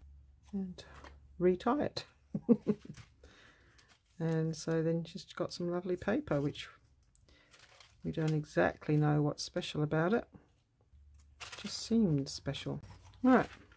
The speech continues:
little pack for Jane. <laughs> And a little pack for me. And now I have this cover. What am I gonna do this, use this for? Thought I could make a journal out of it,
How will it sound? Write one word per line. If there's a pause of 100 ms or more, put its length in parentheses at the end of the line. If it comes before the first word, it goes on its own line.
(840)
little
pack
for
Jane. (1120)
<laughs> (1600)
And (140)
a
little
pack
for
me. (460)
And (400)
now
I
have
this
cover. (1080)
What
am
I
gonna
do
this,
use
this
for? (1800)
Thought
I
could
make
a
journal
out
of
it,